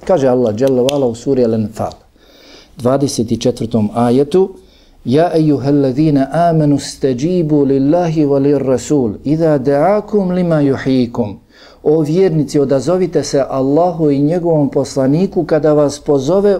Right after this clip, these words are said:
u ono u čemu ćete živjeti najljepšim životom.” Jasan ajet. I ovaj ajet može da bude moto ovog predavanja.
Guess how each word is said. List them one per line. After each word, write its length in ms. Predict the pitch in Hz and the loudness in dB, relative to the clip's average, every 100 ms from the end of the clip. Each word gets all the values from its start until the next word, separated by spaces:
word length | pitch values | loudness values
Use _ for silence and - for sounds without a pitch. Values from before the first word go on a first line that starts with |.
| - | -2
u 160 | 156 165 | -2 0
ono 640 | 190 214 214 226 233 233 - | 0 2 2 2 2 0 -4
u 80 | 147 | -8
čemu 260 | - 165 160 | -2 -2 -2
ćete 440 | 165 160 160 165 - - | 0 -2 0 0 -2 -12
živjeti 480 | 160 151 180 170 160 | -8 -4 -2 0 0
najljepšim 420 | 147 160 127 135 | 2 0 0 0
životom.” 400 | 117 110 92 - - _ _ _ - - - - - - _ - - - _ _ _ _ _ | 0 -2 -6 -12 -20 _ _ _ -20 -18 -18 -20 -20 -20 _ -20 -20 -20 _ _ _ _ _
Jasan 340 | - 165 180 143 | -4 0 2 2
ajet. 220 | 113 98 - _ _ _ _ _ - | 0 -4 -16 _ _ _ _ _ -4
I 80 | 151 | 0
ovaj 220 | 170 156 | 2 4
ajet 200 | 180 170 | 2 0
može 180 | 165 147 | -2 0
da 60 | |
bude 200 | 156 170 | 0 0
moto 300 | 165 170 165 | 0 -2 0
ovog 220 | 135 120 117 | 0 0 -2
predavanja. 520 | 113 104 92 95 | -4 -4 -8 -12